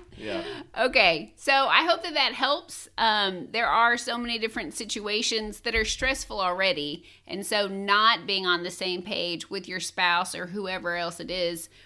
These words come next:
Speaker 2: really does add to that stress level.
Speaker 1: Right, right.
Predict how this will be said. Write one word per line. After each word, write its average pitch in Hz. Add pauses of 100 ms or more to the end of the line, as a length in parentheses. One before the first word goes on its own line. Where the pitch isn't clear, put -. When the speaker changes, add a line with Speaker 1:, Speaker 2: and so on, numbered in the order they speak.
(120)
Speaker 2:
really 285
does 185
add 160
to 170
that 123
stress -
level. 90
Speaker 1:
Right, 98
right. 95